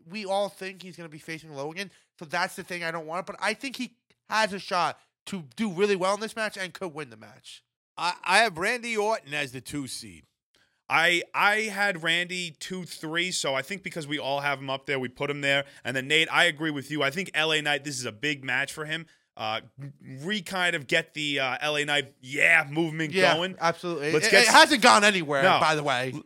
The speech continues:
Speaker 3: yeah, I'd like to see him come in second, but let's make him our three seed.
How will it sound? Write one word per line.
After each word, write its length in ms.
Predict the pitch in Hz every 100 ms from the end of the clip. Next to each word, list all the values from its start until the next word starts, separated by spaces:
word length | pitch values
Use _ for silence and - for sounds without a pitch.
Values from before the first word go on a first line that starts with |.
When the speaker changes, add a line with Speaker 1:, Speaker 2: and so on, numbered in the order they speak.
| -
Speaker 3:
yeah, 220 | 123 110
I'd 180 | - 196
like 120 | 277 277
to 60 |
see 160 | 208 220
him 100 | 180
come 200 | 175 160
in 60 |
second, 440 | 143 165 160 170 143
but 300 | 143 131 - _ _ _ _ _ -
let's 180 | 147
make 200 | 160 202
him 100 | 220
our 140 | 208 185
three 320 | 185 156 165
seed. 400 | - 120 110 123